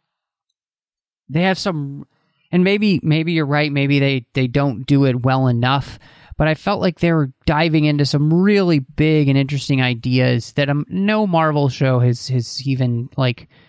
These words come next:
attempted, I feel like, to kind of discuss. Um, and, and so the idea of, like,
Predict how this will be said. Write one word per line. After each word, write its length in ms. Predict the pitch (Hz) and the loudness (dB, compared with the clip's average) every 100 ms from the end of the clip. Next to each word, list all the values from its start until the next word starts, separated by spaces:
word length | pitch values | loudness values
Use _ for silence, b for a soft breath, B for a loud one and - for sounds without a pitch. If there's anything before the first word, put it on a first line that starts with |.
| b - | b -6
attempted, 720 | - - - 135 123 127 120 | -6 -4 -4 -4 -2 -2 0
I 80 | 117 | -2
feel 260 | - 123 | -2 -2
like, 300 | 120 120 - | 0 -2 -6
to 440 | - 123 117 117 113 | -8 -4 -2 -4 -6
kind 260 | - 123 117 | -6 -4 -2
of 180 | 107 - - _ _ _ _ _ _ - | -6 -8 -20 _ _ _ _ _ _ -2
discuss. 880 | 139 - - 139 131 110 - - - _ _ | -2 0 -2 0 0 -2 -8 -12 -16 _ _
Um, 420 | 165 131 120 113 - _ _ | -6 -4 -2 -4 -8 _ _
and, 320 | 165 180 196 - _ - | -2 -2 -2 -8 _ -4
and 420 | 202 196 - - | -4 -4 -8 -14
so 200 | - 190 180 | -6 -2 0
the 160 | 185 | 0
idea 460 | 175 160 165 185 196 | 0 -2 -2 0 0
of, 100 | 175 | -2
like, 280 | 175 185 | -2 -4